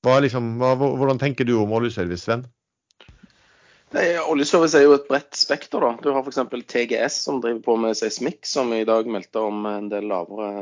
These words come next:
Speaker 2: salg enn forventet. Det vil jo bety at, eh, interessen for å lete etter, eh, mer olje ikke er så stor ennå,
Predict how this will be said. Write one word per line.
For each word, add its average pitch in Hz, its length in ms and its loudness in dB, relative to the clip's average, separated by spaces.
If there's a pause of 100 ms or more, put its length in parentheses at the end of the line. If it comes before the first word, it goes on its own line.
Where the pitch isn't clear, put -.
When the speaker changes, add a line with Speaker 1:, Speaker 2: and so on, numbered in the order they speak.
Speaker 2:
salg 107 400 -6
enn 101 200 -10
forventet. 104 680 -8 (460)
Det 123 180 -4
vil 123 160 -4
jo 117 80 -4
bety 113 320 -8 (180)
at, - 300 -4 (100)
eh, 95 560 0
interessen 110 600 -4
for 104 180 2
å - 80 2
lete 92 260 -6
etter, 95 460 0 (340)
eh, 87 800 -6 (160)
mer 101 160 -4
olje 95 400 -2 (1040)
ikke 117 320 0
er 107 240 0
så 107 240 4
stor 110 560 -4
ennå, 92 460 0